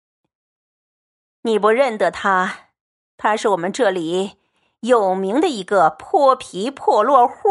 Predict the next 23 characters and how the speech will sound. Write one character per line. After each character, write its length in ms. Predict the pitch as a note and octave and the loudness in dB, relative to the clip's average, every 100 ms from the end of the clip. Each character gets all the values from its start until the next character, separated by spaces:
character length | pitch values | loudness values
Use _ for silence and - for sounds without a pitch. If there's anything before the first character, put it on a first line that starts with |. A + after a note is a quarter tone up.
| C#4 D3+ - _ _ _ _ _ _ _ _ _ _ - | 2 2 -2 _ _ _ _ _ _ _ _ _ _ -8
这 100 | D4 | -6
一 160 | A#3+ | -4
段 180 | A3 A3+ | 0 2
儿 200 | F#3 E3+ | 2 2
就 140 | A3+ | -2
是 120 | A3 G#3+ | -4 -4
小 300 | - D3+ D#3 | 0 0 0
说 180 | A3+ | -2
家 160 | A3 A#3 | -2 -2
的 140 | G3 | -2
手 340 | D#3 - C#3 A#3 | -4 -4 -2 0
法。 340 | - - - _ _ _ _ _ _ _ _ - | -2 -6 -8 _ _ _ _ _ _ _ _ -4
如 140 | C4 | 0
果 100 | C4+ | 0
贾 240 | A3 G#3 B3 | 0 0 0
母 100 | G3 | -2
介 140 | A#3 | -4
绍 220 | A3 A3 | -2 -2
说 480 | F3+ A3 G#3+ G#3+ G#3+ - _ _ _ _ _ _ _ _ _ | 0 0 2 2 0 -8 _ _ _ _ _ _ _ _ _
：“这 200 | A#3+ G#3+ | -2 0
是 160 | G3 G#3+ | 0 -2
你 220 | F#3+ D#3 | -4 -2
的 300 | F#3+ F#3 F#3+ | 2 2 0